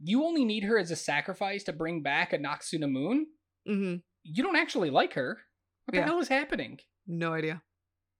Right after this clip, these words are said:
Speaker 1: My award goes to when the dude gets eaten by the beetles.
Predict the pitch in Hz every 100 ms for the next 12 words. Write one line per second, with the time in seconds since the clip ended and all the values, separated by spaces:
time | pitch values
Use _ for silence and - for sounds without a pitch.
0 | - 214 247 226 226 226 208 190 185 185
1 | - 196 185 180 165 170 170 156 175 143
2 | 156 143 135 131 120 117 -